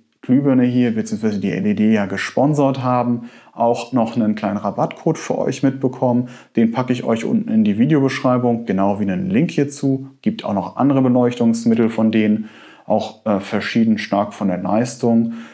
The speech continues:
Ich finde den Preis okay, wenn man bedenkt, sagen wir mal, ihr wollt zu Corona-Zeiten nicht, äh, zu ikea rein,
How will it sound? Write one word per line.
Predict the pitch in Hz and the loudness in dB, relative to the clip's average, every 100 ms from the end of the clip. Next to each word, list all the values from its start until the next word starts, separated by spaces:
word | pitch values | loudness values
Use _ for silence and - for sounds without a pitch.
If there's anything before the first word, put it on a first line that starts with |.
| - - | -6 -2
Ich | 127 - | -2 0
finde | 147 135 | 0 2
den | 117 110 - | 4 2 0
Preis | - - 104 135 165 - | -8 -2 0 0 -2 -4
okay, | 113 - 165 165 | -6 0 2 2
wenn | 135 | 2
man | 127 123 | 2 2
bedenkt, | 113 110 117 143 143 - - - _ | 0 2 2 2 -2 -10 -20 -20 _
sagen | - 117 120 120 | -2 0 2 2
wir | 117 | 2
mal, | 113 107 101 | 2 2 2
ihr | 110 104 | 2 2
wollt | 107 113 113 | 2 2 0
zu | - 131 | -4 -6
Corona-Zeiten | 123 110 117 117 113 117 98 98 104 | -4 -2 0 0 -2 -2 -2 0 2
nicht, | 165 - - | 2 -2 -4
äh, | 135 131 | -2 -2
zu | - | -4
ikea | 123 - 139 131 | -6 -2 0 2
rein, | 127 127 123 127 | 2 0 2 -2